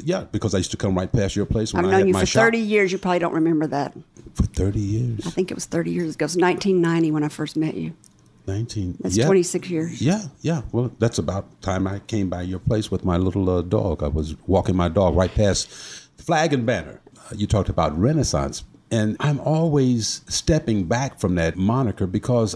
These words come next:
Speaker 1: I'm always thinking, "Well, I would love to have one thing that I can do great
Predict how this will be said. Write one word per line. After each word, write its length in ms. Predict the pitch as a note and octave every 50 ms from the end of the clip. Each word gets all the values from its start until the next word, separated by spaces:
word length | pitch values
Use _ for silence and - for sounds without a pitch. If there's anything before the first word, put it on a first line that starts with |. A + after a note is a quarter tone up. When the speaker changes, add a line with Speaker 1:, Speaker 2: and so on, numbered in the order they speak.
| -
Speaker 1:
I'm 140 | A#2 A#2+ B2+
always 320 | C#3 D3 D3 C#3+ A2+ F#2 -
thinking, 440 | - B2 A#2+ A2 - G#2+ G#2 G2+
"Well, 220 | G2+ A#2+ B2 B2 - -
I 80 | A#2 A2
would 260 | G2 G#2 F#2 F2+ G#2
love 300 | B2 C3 E3+ F3 E3 -
to 100 | - F2
have 340 | D#2 - G2+ F#2+ E2+ D#2 E2
one 360 | D#2+ E2 G#2 B2 C#3 C#3 B2
thing 280 | - - G#2+ G#2 G2+
that 140 | F2 F2+ E2+
I 120 | F2+ F2+ F2
can 220 | - - E2 -
do 280 | C#2+ - G2 G2 E2+ D2 - -
great 600 | - D#2 D#2+ F2 F2+ G2+ C3+ D3 D#3+ D#3 C#3+ -